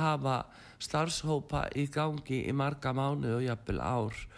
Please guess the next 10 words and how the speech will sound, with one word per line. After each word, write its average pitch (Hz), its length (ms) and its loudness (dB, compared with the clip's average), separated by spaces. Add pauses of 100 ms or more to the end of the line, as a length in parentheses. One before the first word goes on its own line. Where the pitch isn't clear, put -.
(380)
til 117 140 0
að 131 180 0
komast 143 400 0
að 135 280 -2
niðurstöðu 127 520 2
ráðherrans 113 540 -4 (960)
og 123 220 0
útfæra 135 540 0
hana 110 340 0 (100)
á 98 140 -2